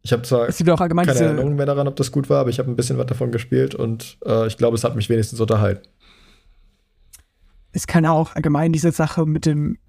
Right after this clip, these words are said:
Speaker 2: Enderdrachen stattfinden, dass Jason Momoa oder wer auch immer jetzt der Hauptcharakter ist, ähm,
Speaker 1: <laughs>
Speaker 2: sich auf die Reise begibt, um den Enderdrachen zu finden und um ihn zu töten.
Speaker 1: Ja, das liegt, liegt nah für einen Minecraft-Film. Vielleicht passiert das aber auch erst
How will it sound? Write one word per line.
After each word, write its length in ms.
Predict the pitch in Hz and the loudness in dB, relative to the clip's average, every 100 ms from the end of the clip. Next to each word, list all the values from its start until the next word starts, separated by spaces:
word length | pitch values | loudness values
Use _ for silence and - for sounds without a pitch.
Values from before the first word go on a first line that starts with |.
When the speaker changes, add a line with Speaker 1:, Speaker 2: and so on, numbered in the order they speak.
| - | -2
Speaker 2:
Enderdrachen 800 | 151 180 175 143 - 143 139 - | 2 4 4 2 0 0 0 -2
stattfinden, 600 | - 143 - 151 139 151 - _ _ _ _ - _ _ | -2 -2 2 0 0 -4 -10 _ _ _ _ -20 _ _
dass 240 | 160 - - _ _ _ - | -2 -2 -6 _ _ _ -4
Jason 300 | 180 156 170 | 2 2 4
Momoa 440 | 147 147 160 160 - | 2 4 4 2 0
oder 160 | 147 | 2
wer 80 | 135 | 2
auch 80 | 139 | 2
immer 140 | 143 | 2
jetzt 300 | 147 135 - - | 2 0 -4 -6
der 220 | 92 135 | -2 0
Hauptcharakter 380 | 127 156 143 127 | 2 2 2 2
ist, 200 | 151 - _ _ _ _ _ | -2 -8 _ _ _ _ _
ähm, 500 | 151 151 143 143 139 _ _ _ | -2 -2 -4 -18 -20 _ _ _
Speaker 1:
<laughs> 500 | - _ _ _ - | -20 _ _ _ -8
Speaker 2:
sich 200 | 170 156 | 0 2
auf 80 | - | 4
die 80 | |
Reise 220 | 147 160 147 | 4 4 2
begibt, 240 | 165 - | -2 -2
um 80 | 156 | -2
den 120 | 156 | -2
Enderdrachen 580 | - 226 190 139 151 135 - _ _ | 0 0 0 -2 -2 -2 -4 _ _
zu 180 | - - | -8 -2
finden 420 | - 156 160 170 - | 2 2 0 -6 -4
und 200 | 165 165 | 0 0
um 80 | - | 0
ihn 60 | 165 | -4
zu 120 | - | -2
töten. 180 | - 113 | 2 4
Speaker 1:
Ja, 140 | 117 | 4
das 200 | 117 117 | 0 -2
liegt, 420 | 127 123 - - - | 0 0 -2 -10 -2
liegt 280 | 123 120 | 0 0
nah 400 | 110 110 107 104 101 | 2 2 2 0 -4
für 140 | - | -2
einen 100 | 101 | 0
Minecraft-Film. 720 | 101 101 98 101 - 107 104 | 2 0 0 -4 -2 0 0
Vielleicht 380 | 104 110 113 - - - | 2 2 0 -6 -14 -6
passiert 260 | - 120 123 | -2 2 2
das 100 | 120 | 2
aber 120 | 127 113 | 2 2
auch 180 | 107 | 0
erst 420 | - 110 110 - | 0 0 0 -4